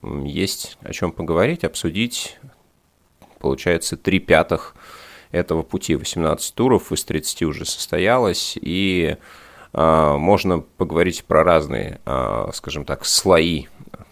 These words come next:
турнирной таблицы. Редко мы, кстати, говорим про клубы, которые находятся где-то ниже половины. И сегодня я предлагаю, наверное, начать как раз, э, с тех команд, о которых мы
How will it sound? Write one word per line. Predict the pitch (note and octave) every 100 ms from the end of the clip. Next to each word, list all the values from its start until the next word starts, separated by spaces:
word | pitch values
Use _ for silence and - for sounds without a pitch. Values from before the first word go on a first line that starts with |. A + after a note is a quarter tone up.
| -
турнирной | - E2 D2+ C2+ A1+
таблицы. | D2 E2+ B2+ D3 - F#2+ E2+ D2 A#1 -
Редко | A1+ E2+ F#2+ -
мы, | D2+ D2+
кстати, | - - D2 -
говорим | C#2+ C#2+ D2 C#2+
про | - C#2 C2 B1 B1
клубы, | - D#2+ -
которые | C#2 C#2+ C#2+
находятся | C#2 - D#2 C2+ - -
где-то | C2 C#2+ C#2+ C#2 C2 C2+ - - - - -
ниже | F#2 F2 D#2+
половины. | - E2 F2 C#3 D3+ F#2 E2
И | - F2+ F2+ E2+ D#2
сегодня | - F#2 G2+
я | D#2
предлагаю, | D#2 D#2+ E2+
наверное, | D#2+ D2+ D2
начать | D2 - -
как | - -
раз, | D2+ - - D2+
э, | C#2+ C2+
с | -
тех | - -
команд, | D2+ F2 A2+ -
о | -
которых | - - F2 D#2+
мы | D2 D#2 D#2 C#2